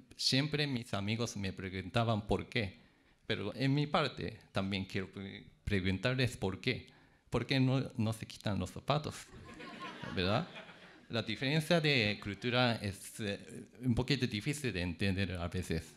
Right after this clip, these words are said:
pero quiero saber, pero es, eh, interesante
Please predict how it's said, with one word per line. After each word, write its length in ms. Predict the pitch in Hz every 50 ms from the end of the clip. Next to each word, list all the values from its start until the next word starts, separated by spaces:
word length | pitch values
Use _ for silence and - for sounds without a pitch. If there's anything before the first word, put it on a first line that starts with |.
| - - -
pero 580 | - 107 98 98 98 95 95 98 98 107 120 117 -
quiero 240 | - 120 117 113 113
saber, 520 | - - 110 104 110 110 107 98 98 98 - - - - _ _ _ _ _ - - - _ -
pero 140 | 127 117 113
es, 200 | 120 117 117 -
eh, 240 | 131 123 120 - - -
interesante 960 | 131 127 127 147 143 143 135 - 170 147 139 - - - 87 90 - 110